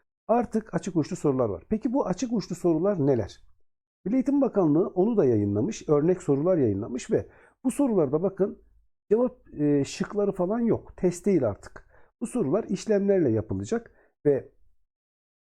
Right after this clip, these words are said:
sonuç bulunarak her aşamasına belki de avantaja da dönüşebilir sizin için.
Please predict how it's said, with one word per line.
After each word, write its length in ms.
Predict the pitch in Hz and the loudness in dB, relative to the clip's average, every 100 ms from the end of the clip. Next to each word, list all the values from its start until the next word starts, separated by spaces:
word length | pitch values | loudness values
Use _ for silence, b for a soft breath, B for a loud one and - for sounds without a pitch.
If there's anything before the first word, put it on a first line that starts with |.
| _ _ - | _ _ -16
sonuç 440 | - 185 233 - | -2 2 2 -2
bulunarak 560 | 170 185 202 165 160 - | -2 0 2 2 -2 -8
her 120 | - 208 | -8 -4
aşamasına 640 | 196 202 180 151 180 175 | -2 0 0 0 0 0
belki 260 | 151 147 160 | 0 0 0
de 160 | 175 - _ _ _ | -2 -6 _ _ _
avantaja 480 | 127 147 143 156 202 | -2 0 0 0 0
da 100 | 123 | 2
dönüşebilir 440 | 117 104 110 104 | 2 2 0 -2
sizin 240 | 104 - 110 | -4 -2 -4
için. 260 | - 247 | -4 -8